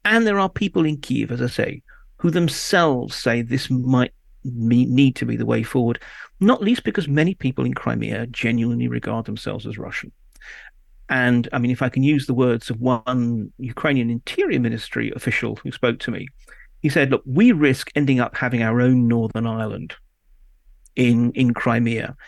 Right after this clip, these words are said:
Um, and I think, you know, so for, for, for these reasons, we may well see Crimea in due course coming onto the, t-,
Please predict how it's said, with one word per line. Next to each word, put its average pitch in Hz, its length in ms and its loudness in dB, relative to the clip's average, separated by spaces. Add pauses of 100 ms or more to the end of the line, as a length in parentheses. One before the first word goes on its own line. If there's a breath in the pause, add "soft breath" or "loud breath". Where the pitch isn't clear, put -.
(380 loud breath)
Um, 131 340 2
and 143 180 4
I 131 60 4
think, 147 200 2
you 151 120 2
know, 131 60 6
so 143 220 4
for, 165 260 0
for, 202 260 -2
for - 120 0
these 233 200 4
reasons, 165 400 0
we 170 100 2
may 170 380 4
well 151 280 0
see 135 280 -2
Crimea 123 500 2
in 143 240 2
due 127 280 -4
course - 440 -6
coming 117 280 -4
onto 110 200 -6
the, 117 120 -8
t-, - 180 -20